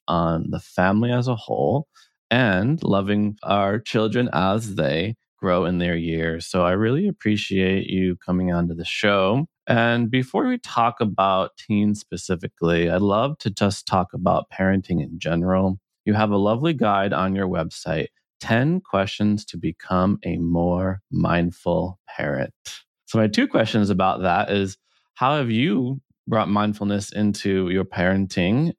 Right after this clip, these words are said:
and what made you want to bring mindfulness into your parenting?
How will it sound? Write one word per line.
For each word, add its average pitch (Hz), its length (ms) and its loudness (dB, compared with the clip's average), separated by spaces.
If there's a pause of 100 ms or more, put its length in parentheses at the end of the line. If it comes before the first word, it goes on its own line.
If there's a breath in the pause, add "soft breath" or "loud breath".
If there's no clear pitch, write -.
and 98 240 2
what 104 100 2
made 104 320 2
you 98 220 2
want 95 240 0
to 92 80 -4
bring 101 480 0
mindfulness 82 680 -4
into 85 200 -8
your - 180 -8 (100)
parenting? - 580 0